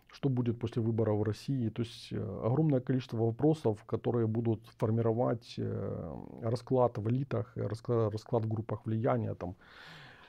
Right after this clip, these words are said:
э, и так далее, и так далее. Поэтому тут начинается только пристрелка. То есть все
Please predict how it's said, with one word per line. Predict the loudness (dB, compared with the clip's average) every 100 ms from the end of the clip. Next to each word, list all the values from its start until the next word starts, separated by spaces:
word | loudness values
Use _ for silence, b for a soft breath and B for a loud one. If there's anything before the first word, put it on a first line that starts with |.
| -10
э, | -6 -4 -2 -2
и |
так | -2 0
далее, | 2 2
и | 0
так | -4
далее. | -6 -8 -8 -10 -14 _
Поэтому | -6 -2 -2 0 -2 -2 -8 -18 -20 _ _ _ _ _ _ _ _ _ _ -16 0
тут | 2 4
начинается | 6 6 6 6 6
только | 0 0 0
пристрелка. | -2 -4 -6 -6 -4
То | -4
есть | -4 -4
все | 2 4 6 4 2